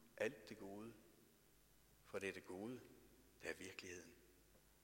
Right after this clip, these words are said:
Guds hellige mysterium er godhedens mysterium. Faderen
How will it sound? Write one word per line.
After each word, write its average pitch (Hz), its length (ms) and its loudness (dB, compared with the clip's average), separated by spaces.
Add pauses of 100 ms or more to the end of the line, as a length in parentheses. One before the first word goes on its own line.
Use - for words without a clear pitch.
(1300)
Guds 160 580 12 (200)
hellige 120 640 12
mysterium 98 720 8 (180)
er 98 80 6
godhedens 107 840 6
mysterium. 90 640 8 (800)
Faderen 113 720 12